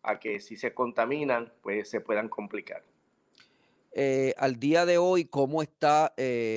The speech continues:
Speaker 2: la hospitalización, la reclusión en los hospitales en Ponce? ¿Cómo están funcionando los, los hospitales? Eh, eh, que al principio usted vio, me, me comentaba como médico que al principio usted vio empezar a llegar ma-, eh, gente. ¿Cu-, cuál es este momento? ¿Cómo,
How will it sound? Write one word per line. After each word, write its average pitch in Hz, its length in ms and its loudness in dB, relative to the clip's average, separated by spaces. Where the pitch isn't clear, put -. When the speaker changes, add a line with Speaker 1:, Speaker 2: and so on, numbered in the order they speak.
Speaker 2:
la 110 140 -6
hospitalización, 123 960 -8
la 117 100 -4
reclusión 117 520 -8
en 135 80 -4
los 127 100 -4
hospitales 117 580 -6
en 113 160 -8
Ponce? 113 340 -6
¿Cómo 120 220 -8
están 127 220 -6
funcionando 113 540 -8
los, 98 220 -6
los 113 160 -10
hospitales? 120 720 -2
Eh, - 180 -8
eh, 98 200 -10
que - 140 -12
al 123 140 -4
principio 160 520 -4
usted 147 240 -2
vio, 151 320 0
me, 117 220 -10
me 113 180 -10
comentaba 117 440 -2
como 139 220 -4
médico 131 360 -4
que 110 80 -4
al 101 40 -6
principio 107 320 -12
usted 127 160 -6
vio 120 200 -2
empezar 113 420 -6
a 127 40 0
llegar 113 260 -6
ma-, 110 180 -14
eh, 107 120 -8
gente. 113 360 -10
¿Cu-, - 300 -2
cuál 131 180 0
es 165 60 -4
este 151 160 -6
momento? 98 420 -10
¿Cómo, 92 380 -14